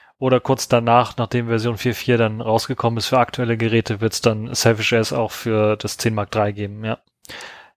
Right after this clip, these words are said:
Es gab ja schon Live-Demos von, vom, äh, Selfish O S auf dem zehn Mark drei, was bei einigen Veranstaltungen, glaub ich, schon präsentiert wurde.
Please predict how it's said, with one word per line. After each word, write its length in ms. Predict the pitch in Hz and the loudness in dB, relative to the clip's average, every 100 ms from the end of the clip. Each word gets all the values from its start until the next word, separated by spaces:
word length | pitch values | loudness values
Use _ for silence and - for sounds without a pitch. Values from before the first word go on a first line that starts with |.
| - | -12
Es 160 | - | 0
gab 200 | 131 139 | 2 4
ja 140 | 143 120 | 4 4
schon 220 | 131 120 | 2 4
Live-Demos 680 | 117 120 - 127 117 113 | 4 4 4 4 4 0
von, 260 | - 113 110 | 0 -4 -4
vom, 440 | - 113 107 110 | -6 -6 -6 -8
äh, 260 | 123 110 107 | -8 -6 -6
Selfish 320 | - 113 104 | -2 -2 0
O 40 | 117 | -2
S 120 | 110 | -2
auf 120 | 113 | -6
dem 120 | - | -6
zehn 200 | 104 117 | -6 -4
Mark 160 | 110 104 | -4 -4
drei, 360 | 107 110 113 113 | 2 4 6 4
was 320 | 107 - - | 0 -4 -8
bei 180 | - 120 | -6 -2
einigen 360 | 117 113 110 107 | -2 -2 -4 -6
Veranstaltungen, 640 | - 120 110 - 117 117 | -2 -2 -2 0 0 -2
glaub 160 | 113 110 | -2 -2
ich, 80 | 110 | -2
schon 240 | 123 113 117 _ _ | -6 -10 -18 _ _
präsentiert 540 | 120 117 113 143 139 | -2 -2 2 2 4
wurde. 300 | 135 131 131 | 4 4 4